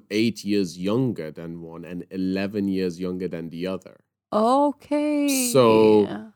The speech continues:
Speaker 1: I'm actually quite interested to hear how the whole sister, si-, I mean, sibling, like, r-, rivalry plays out, right? Because I've actually never really experienced it.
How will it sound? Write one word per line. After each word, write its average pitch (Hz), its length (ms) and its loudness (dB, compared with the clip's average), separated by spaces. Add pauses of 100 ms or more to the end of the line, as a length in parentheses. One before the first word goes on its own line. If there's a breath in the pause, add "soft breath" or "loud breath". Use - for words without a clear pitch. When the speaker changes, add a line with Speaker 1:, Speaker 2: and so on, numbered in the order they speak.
(140)
Speaker 1:
I'm 165 160 8
actually 247 240 6
quite 175 180 6
interested 151 480 4
to 131 100 4
hear 131 300 6
how 123 180 4
the 117 120 2
whole 120 200 6
sister, 107 640 0
si-, 127 240 -6 (100)
I 120 60 -4
mean, 127 380 4 (160 soft breath)
sibling, 175 580 8
like, 87 240 -2 (160)
r-, 117 300 -4
rivalry 117 800 2 (200)
plays 117 260 6
out, 80 220 -4
right? 110 240 4
Because 123 320 2
I've 165 340 6
actually 160 400 6
never 127 220 6
really 113 220 4
experienced 113 680 -2
it. - 240 -16